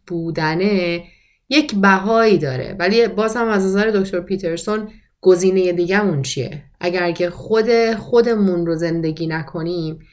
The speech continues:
و خود غیر واقعیمون رو زندگی بکنیم، نتیجه این زندگی در نهایت چی هست؟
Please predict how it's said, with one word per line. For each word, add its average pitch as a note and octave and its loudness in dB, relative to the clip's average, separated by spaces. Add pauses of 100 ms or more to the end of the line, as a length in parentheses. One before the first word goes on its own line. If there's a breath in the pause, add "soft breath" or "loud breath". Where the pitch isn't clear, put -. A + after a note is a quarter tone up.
(300 soft breath)
و F3+ -2
خود G#3+ -2
غیر F#3+ 0
واقعیمون D#3+ -6
رو D#3+ -6
زندگی D#3 -8
بکنیم، F#3 -2
نتیجه G3 -2
این A3 -2
زندگی F#3 -2
در F3+ 0
نهایت E3 -6
چی G3+ -4
هست؟ - -10